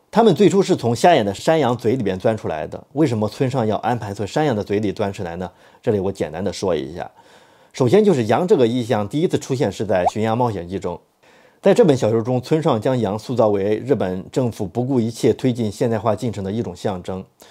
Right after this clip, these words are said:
作为幕后的大 boss，这头羊控制了日本的政治、经济与文化。这里的羊有明显的政治家的意味啊，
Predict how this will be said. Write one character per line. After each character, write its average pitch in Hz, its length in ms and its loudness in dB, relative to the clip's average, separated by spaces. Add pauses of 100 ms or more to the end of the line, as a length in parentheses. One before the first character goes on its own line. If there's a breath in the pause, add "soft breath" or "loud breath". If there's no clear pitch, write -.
(360 soft breath)
作 180 140 4
为 170 120 8
幕 175 120 4
后 165 100 2
的 135 80 4
大 147 180 6
boss， 127 320 4
这 127 120 -4
头 113 100 -2
羊 104 220 -2
控 127 200 -6
制 107 60 0
了 101 100 0
日 127 140 -2
本 98 140 -2
的 92 100 -4
政 117 220 -4
治、 92 120 -6
经 113 160 -8
济 107 140 -6
与 92 80 -4
文 82 240 -8
化。 104 340 -2 (320 loud breath)
这 226 120 6
里 151 120 8
的 107 100 2
羊 101 220 -2
有 113 120 0
明 98 240 -6
显 95 180 -2
的 95 160 -2
政 170 180 -2
治 101 80 -2
家 139 220 0
的 175 80 2
意 95 140 -2
味 78 160 -2
啊， 64 100 -6